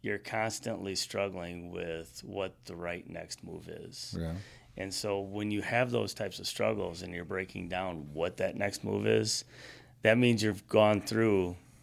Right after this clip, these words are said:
Speaker 1: ten other moves to see if that is the best next move,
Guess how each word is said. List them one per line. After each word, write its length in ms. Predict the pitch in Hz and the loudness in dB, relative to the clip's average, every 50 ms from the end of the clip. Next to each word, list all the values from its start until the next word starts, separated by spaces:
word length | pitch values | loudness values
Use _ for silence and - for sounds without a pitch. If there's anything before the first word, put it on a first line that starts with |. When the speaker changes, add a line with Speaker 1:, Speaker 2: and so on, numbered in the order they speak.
| - - - | -18 -8 0
Speaker 1:
ten 200 | - 117 107 104 | 2 4 6 8
other 200 | 110 107 101 95 | 8 8 6 4
moves 600 | 85 85 82 82 80 80 - - - - - - _ _ _ - - - - - - - - - - - - - | 0 -2 -2 -4 -4 -6 -4 -4 -4 -4 -4 -8 _ _ _ -20 -20 -20 -20 -20 -20 -20 -20 -20 -20 -18 -8 -4
to 100 | - 95 | -2 -2
see 240 | - - 117 104 | 0 2 4 4
if 140 | 98 92 - | 4 4 4
that 240 | - 101 107 117 113 | 6 8 8 8 8
is 160 | 107 95 101 | 4 2 0
the 100 | - 101 | -4 -6
best 320 | 90 85 85 85 82 - - | -4 -2 -2 -2 -2 -2 -2
next 260 | 90 87 87 - - | -4 -6 -6 -6 -6
move, 400 | 95 87 82 80 82 - - | -6 -4 -4 -6 -6 -8 -12